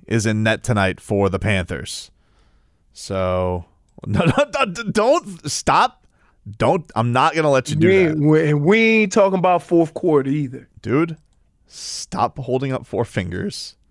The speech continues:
Speaker 1: okay? You don't know that it's gonna be four goals
Speaker 2: Hey,
Speaker 1: tonight.
Speaker 2: yeah, let me tell you this. You better hope that I don't do this.
Speaker 1: <sighs> Man,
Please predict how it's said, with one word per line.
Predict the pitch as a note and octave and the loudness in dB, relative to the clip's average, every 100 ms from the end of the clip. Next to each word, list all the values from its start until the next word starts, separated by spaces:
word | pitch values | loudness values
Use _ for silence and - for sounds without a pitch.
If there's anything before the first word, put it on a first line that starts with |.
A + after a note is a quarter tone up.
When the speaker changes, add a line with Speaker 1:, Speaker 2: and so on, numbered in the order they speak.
| _ _ _ - | _ _ _ -18
Speaker 1:
okay? | F2+ G2+ G2 A#2 | -10 -4 -4 -4
You | G2 F#2 | -8 -8
don't | F#2+ A#2 | -6 -4
know | D#3 | -2
that | D3 D3 | 0 -2
it's | - | -2
gonna | D3+ | -4
be | D#3 | -4
four | - E3 | -2 0
goals | D3+ A#2+ | 2 0
Speaker 2:
Hey, | A2+ | -2
Speaker 1:
tonight. | D3+ A2 A#2 - _ _ _ | -2 -2 -2 -6 _ _ _
Speaker 2:
yeah, | D3+ D3+ | -4 -2
let | D3+ D#3+ | -2 -4
me | F#3 | -4
tell | D#3+ G3 | 0 0
you | F3 | 0
this. | E3 E3 C#3+ - _ _ _ _ _ _ _ | 0 -2 -4 -14 _ _ _ _ _ _ _
You | - D#3 | -6 -6
better | C#3+ C#3+ D#4 D4 | -4 0 0 0
hope | E3 E3+ D#3+ D#3 _ _ _ | 0 -2 -2 -6 _ _ _
that | D#3+ E3 D#3+ | -2 0 2
I | E3 | 2
don't | E3 D#3+ | 2 -2
do | D3+ D3+ | -4 -6
this. | G3 B3+ - - - _ _ _ _ _ _ _ _ _ _ _ _ _ _ _ _ _ _ _ _ _ _ _ _ _ _ _ _ _ _ _ | -6 -6 -10 -20 -20 _ _ _ _ _ _ _ _ _ _ _ _ _ _ _ _ _ _ _ _ _ _ _ _ _ _ _ _ _ _ _
Speaker 1:
<sighs> | _ - - - _ _ D#3 _ _ | _ -20 -20 -20 _ _ -20 _ _
Man, | G#2+ G#2 G2+ | -16 -12 -14